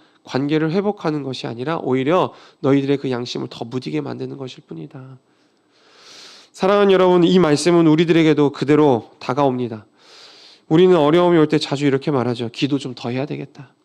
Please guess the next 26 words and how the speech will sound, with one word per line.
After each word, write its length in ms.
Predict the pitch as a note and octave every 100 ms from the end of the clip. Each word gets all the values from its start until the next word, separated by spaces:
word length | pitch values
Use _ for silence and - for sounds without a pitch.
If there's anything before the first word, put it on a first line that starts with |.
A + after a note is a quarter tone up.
| _ _ _ _ _ _ _ _ _ _ _ _
힘든 300 | - G3 G3
일이나 600 | F#3 F3 E3 E3 C#3 A2
큰 260 | - - A#3
일을 200 | G3+ F#3
앞두고는 420 | B2+ - C3+ B2+
금식, 580 | - F#3 F#3 F3+ - _
작정 420 | - D3+ - F3
금식 400 | D3+ D3 D3 F3+
한번 200 | D#3+ D3+
좀 200 | C#3+ -
해야 120 | C#3+ F3+
되겠다." 480 | C#3 C3 - C3+ _ _ _ _
맞는 260 | - C3 G3+
말입니다, 440 | F3+ D#3+ F3 D#3
여러분. 300 | C#3+ C#3 C3 A#2+
그러나 460 | D3 D#3 G3 B2+ - - - -
하나님께서 540 | G3+ G3+ F#3+ F#3 E3
이렇게 300 | D3 D3 D3+
물으실 320 | C3+ C3+ C3+
때가 220 | B2+ C#3 A#2+
있어요. 400 | - B2 A#2+ - - - - -
"기도를 400 | D3 D#3 D#3 D#3
더 240 | - D3+
하겠다고 520 | D#3 F3+ F3+ E3+ D3+
하기 220 | D#3 D3+
전에 480 | D3 B2+ C#3+ E3 C3+